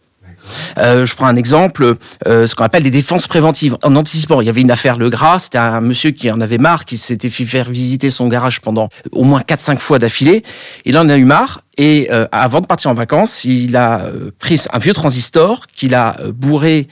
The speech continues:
Speaker 2: euh, de poudre, il a mis un interrupteur et il est parti en vacances. Je précise, la cave à vin était aussi dans son garage. Et le soir même, les deux personnes qui venaient visiter son garage régulièrement sont venues. Et puis, à un moment donné, on a entendu un grand boom.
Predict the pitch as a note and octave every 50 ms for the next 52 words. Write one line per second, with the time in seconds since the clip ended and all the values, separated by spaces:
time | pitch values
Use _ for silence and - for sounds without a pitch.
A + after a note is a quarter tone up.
0 | - - _ - - A2 A2 A2 A2 A2 B2 A2+ - G#3 B3 B3 - _ _ _
1 | _ _ - - _ A#2 A#2+ A#2 A#2+ B2 C3+ D3+ D3 C3 - - B2 A#2 G#2+ G2
2 | - F#2+ G2+ G#2 - D#3 F3+ G#3+ B3 - _ - - - - - - - - _
3 | _ _ - F#3+ D#3+ D3+ - C#3 - A3 G3 D3+ D#3 - - - - - - -
4 | - _ _ _ _ - - - - - - - _ _ - A#2 - - C3+ A#2
5 | - E3+ D#3 B2+ A#2 - C3+ A#2+ B2+ B2+ D#3+ F3+ D3 - - D3 B2+ - E3+ D#3
6 | C#3+ C3+ - C#3+ C3 B2+ A2 G2+ F#2 - - - _ _ - - - - - _
7 | - _ - E3 F3+ F3+ E3+ D3+ - D3+ B2 G#2+ B2+ C#3+ F3 A#3 C4 C4+ - -
8 | A#2 A#2 A#2 A#2 C3+ C3 - E3 C#3+ - F#3+ F3 D#3+ C#3 - C#3+ C3 C#3 C#3 C#3+
9 | C#3+ C3 A#2 C#3 D3 C#3+ - C#3+ C3 - C3 B2 B2 A#2 A#2+ - A#2 A#2+ A#2 A2+
10 | A2 A2 A#2+ C#3 - A3+ C#4+ D#4 - _ - - - - - _ - - - -
11 | E3 C3 A#2 B2+ D#3 C4 - _ _ _ - B2+ - - C#3+ C#3+ C3 B2+ B2+ C3
12 | B2+ A#2+ A#2 B2 A#2+ D3 F3+ E3 C3+ - C#3 B2+ C#3 D3 D#3+ D3+ - D3 E3 D3
13 | C3 C3+ B2 A2+